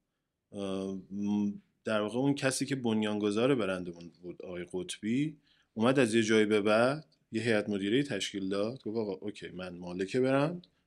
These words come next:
رئیس هیئت مدیره، این، اه، اختیارات در حد، اه، در واقع یه هیئت مدیره‌ای تشکیل داد، این اختیارات هیئت مدیره،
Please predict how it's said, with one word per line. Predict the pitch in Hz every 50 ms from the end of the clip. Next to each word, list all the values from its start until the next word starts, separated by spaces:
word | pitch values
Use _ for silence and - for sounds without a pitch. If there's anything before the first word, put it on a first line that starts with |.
| _ _ -
رئیس | 98 95 95 95 95 -
هیئت | 143 143 156 160 156
مدیره، | 165 165 160 175 175 190 196 - - - _ _ _ _ _ _ _ _ _
این، | - 120 131 135 139 143 139 135 - _ -
اه، | 101 95 92 90 - -
اختیارات | 113 107 - - - 101 101 101 101 98 92 -
در | - 101 95
حد، | 90 98 104 98 - - 98 92 85 - - _ _ _ _ _ _ - - - _ _ _ -
اه، | 95 92 92 90 90 87 85 76 73
در | - - 101 95
واقع | 92 90 87 90 87 87
یه | 95 107
هیئت | 113 110 104 101 95 98
مدیره‌ای | 98 95 90 92 90 104 117
تشکیل | - 151 147 - - 160
داد، | 170 170 147 139
این | 135 135 131 135 _
اختیارات | 110 104 - - 101 98 95 107 120 147
هیئت | 156 160 165 165 165
مدیره، | 170 165 175 175 175 190 196